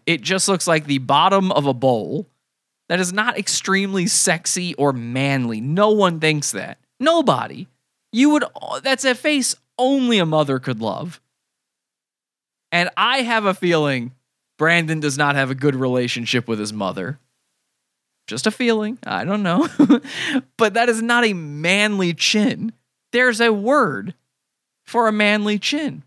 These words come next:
We have terms for this. We have several, by the way. It's such an important feature. We have multiple terms for it, and none of them describe Brandon. Okay? You've got lantern jaw.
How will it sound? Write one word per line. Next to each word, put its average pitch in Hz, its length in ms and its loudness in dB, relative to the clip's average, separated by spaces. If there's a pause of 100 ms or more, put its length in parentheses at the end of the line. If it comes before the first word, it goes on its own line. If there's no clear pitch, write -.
We 220 160 -2
have 214 260 -2
terms 247 440 -2
for 123 160 -6
this. - 400 -10 (260)
We 285 60 2
have 165 100 0
several, 139 680 0
by 107 260 -4
the 104 100 -10
way. 92 220 -10 (180)
It's 180 220 -2
such - 400 2
an 180 80 0
important 143 460 0
feature. 117 480 -6 (240)
We 151 140 2
have 135 300 -2 (300)
multiple 151 720 -2
terms 120 440 -6
for 101 260 -8
it, 92 160 -14
and 143 400 -2
none 185 200 2
of 139 180 0
them 110 320 -6 (300)
describe 127 640 2
Brandon. 127 680 0 (840)
Okay? 151 480 0 (800)
You've 135 220 0
got 123 240 2
lantern 120 720 -2
jaw. 101 460 -6